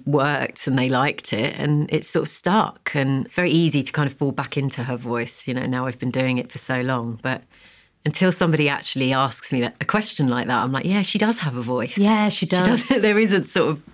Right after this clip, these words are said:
Speaker 1: Lady Mary voice. <laughs>
Speaker 2: It's 'cause, like you say, it's been on for, what, eleven years of your life?
Speaker 1: Eleven years and
Speaker 2: Yes.
Speaker 1: twelve years of our, of our life, which is,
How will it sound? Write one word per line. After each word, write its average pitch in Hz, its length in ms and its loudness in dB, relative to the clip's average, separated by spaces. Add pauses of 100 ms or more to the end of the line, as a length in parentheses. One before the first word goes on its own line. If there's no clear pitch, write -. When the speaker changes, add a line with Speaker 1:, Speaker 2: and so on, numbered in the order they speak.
Speaker 1:
Lady 160 340 4
Mary 160 300 4
voice. 135 420 0
<laughs> 233 180 0
Speaker 2:
It's - 160 -8
'cause, 277 160 4
like 226 140 2
you 185 60 2
say, 196 260 0
it's 175 80 -2
been 269 180 4
on 208 120 4
for, 180 140 -4
what, - 80 -4
eleven 262 320 4
years 294 200 6
of 269 80 4
your 294 120 6
life? 359 540 0
Speaker 1:
Eleven 180 220 6
years 185 140 6
and 160 80 6
Speaker 2:
Yes. 160 60 2
Speaker 1:
twelve 180 380 4
years 143 440 2
of 131 100 -2
our, 135 320 0 (120)
of 151 140 -2
our 143 180 0
life, 135 320 -4
which - 220 -10
is, - 260 -10